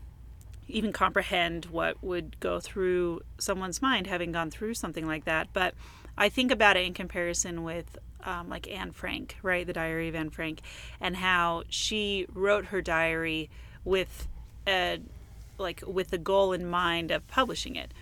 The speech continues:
And she wrote stories and she wrote the details of their lives, knowing that one day, or hoping that one day,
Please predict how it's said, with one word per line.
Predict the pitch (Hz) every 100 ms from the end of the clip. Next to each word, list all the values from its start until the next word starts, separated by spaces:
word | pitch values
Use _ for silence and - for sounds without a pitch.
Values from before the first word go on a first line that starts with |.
| - - -
And | 196 185
she | -
wrote | 185 190 190 185 -
stories | - - 190 185 185 175 165
and | 170
she | 165 175
wrote | 170 180 175
the | 175
details | 160 175 - 180 170
of | 175
their | 165 165
lives, | 156 156 151 185
knowing | 185 180 175
that | 170 170
one | 170 165
day, | 160 165 160 156 - - - -
or | 185
hoping | 294 302 180
that | 175 170
one | 165 160
day, | 160 151 156